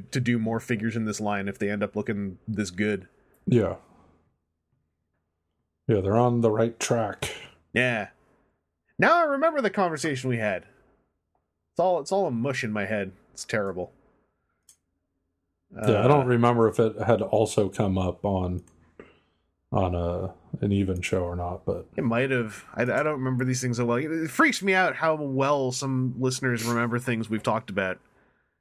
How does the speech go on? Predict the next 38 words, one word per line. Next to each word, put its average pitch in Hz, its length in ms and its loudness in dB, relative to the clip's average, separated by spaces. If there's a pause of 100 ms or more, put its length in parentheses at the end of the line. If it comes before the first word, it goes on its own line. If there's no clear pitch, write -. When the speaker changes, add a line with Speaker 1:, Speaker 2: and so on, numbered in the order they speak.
(560)
Speaker 1:
'Cause 120 180 0
I 127 80 2
feel 175 220 2
like, 151 160 -2
as 139 140 -4
the 131 80 -8
person 135 280 -4
who 139 100 -2
talked 127 440 -4 (380)
in 117 280 0
the 113 80 -4
conversation, 127 760 -4
I - 60 -4
should 117 160 -6
at 113 40 -4
least 120 160 -4
remember 113 300 -4
some 117 240 -4
of 139 100 -4
it. 175 160 -2 (840)
Speaker 2:
<laughs> 139 300 4 (1200)
Speaker 1:
But, 110 140 2
like, 117 220 0
there 160 100 4
are 160 60 0
people 185 260 0
who 170 80 0
go 151 200 2
ba-, 131 120 0
into 135 180 -4
our 131 100 4
back 127 280 2
catalog 117 460 0
and 107 100 -4
tweet 135 220 -2
stuff 123 240 -2
at 104 180 0
me, 101 220 -4